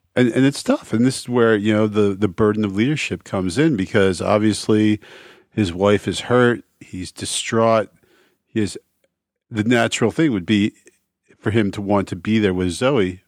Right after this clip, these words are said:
but they've got other things to do. They're, that are life and death type things, and Mal needs him to do 'em. He, you know, he doesn't have time to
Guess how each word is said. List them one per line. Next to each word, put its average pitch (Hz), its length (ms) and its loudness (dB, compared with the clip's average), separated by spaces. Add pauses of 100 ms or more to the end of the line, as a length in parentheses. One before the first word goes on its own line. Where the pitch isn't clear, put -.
(240)
but 113 260 -2 (1000)
they've 104 180 -2
got 107 140 0
other 107 240 0
things 98 360 -4
to 104 100 -12
do. 92 360 -2 (400)
They're, 98 340 -2 (360)
that 98 380 2
are 104 100 2
life 101 260 2
and 98 120 -4
death 113 240 2
type 92 240 -2
things, 92 440 -4
and 92 540 -6
Mal 101 260 0
needs 98 260 -2
him 101 60 -2
to 92 60 0
do 104 240 4
'em. 95 80 2
He, 92 220 -2 (240)
you 95 80 -2
know, 90 140 -6
he 98 280 -12
doesn't 107 240 2
have 95 120 0
time 101 420 0
to 90 280 -4